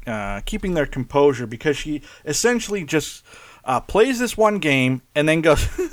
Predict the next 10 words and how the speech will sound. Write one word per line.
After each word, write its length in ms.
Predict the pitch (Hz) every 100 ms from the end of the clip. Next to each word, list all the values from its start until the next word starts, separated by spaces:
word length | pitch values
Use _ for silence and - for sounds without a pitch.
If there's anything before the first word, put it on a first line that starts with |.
| 370 339 302 320 269 -
"I'm 300 | 220 240 240
drunk 480 | 196 202 196 185 - 247 254
and 180 | 196 190
you're 140 | 196
cute. 440 | 202 - 202 185 160 233 247 190
Let's 200 | 202 -
just 160 | 277 -
go 160 | 220
home 240 | 156 156 165
together." 540 | 135 120 113 110 101